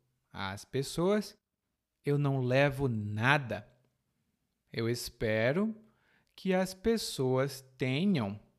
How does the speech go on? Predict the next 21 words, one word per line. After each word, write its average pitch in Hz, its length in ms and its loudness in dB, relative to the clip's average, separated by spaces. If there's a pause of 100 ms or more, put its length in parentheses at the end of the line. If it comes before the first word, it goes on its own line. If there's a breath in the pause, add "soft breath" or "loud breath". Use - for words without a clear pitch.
(460)
alguma 123 600 0
coisa, 131 640 0 (840)
porque 127 720 -6
eu 143 160 -2
não 131 220 0
levo 127 380 0
nada. 104 760 -4 (200)
<laughs> 165 1300 -4
É 131 140 2
outro 151 280 4
exemplo, 123 500 0
tá? 165 440 -2 (480)
Eu 131 140 0
normalmente 131 680 0
levo. 98 520 -6 (1400)
Tá. - 400 0 (360)
O 131 340 4
chefe 220 680 2 (360)
é 123 180 -2
muito 175 540 0
precavido. 120 1200 -2